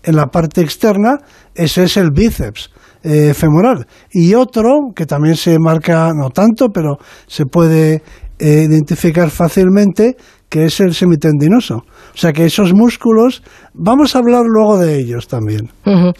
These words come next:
Speaker 2: Pero decía que isquios hay tres.
Speaker 1: Exactamente, el bíceps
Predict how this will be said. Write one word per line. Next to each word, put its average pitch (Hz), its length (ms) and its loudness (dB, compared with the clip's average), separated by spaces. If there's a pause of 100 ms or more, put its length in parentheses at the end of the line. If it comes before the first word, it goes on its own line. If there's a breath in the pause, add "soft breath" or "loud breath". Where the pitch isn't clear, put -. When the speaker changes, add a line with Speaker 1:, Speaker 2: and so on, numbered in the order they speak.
(100)
Speaker 2:
Pero 180 160 0
decía 175 260 -2
que 247 120 -6
isquios 262 320 -4
hay 294 120 0
tres. 190 560 -4 (420 soft breath)
Speaker 1:
Exactamente, 175 680 0
el 147 140 0
bíceps 233 520 -2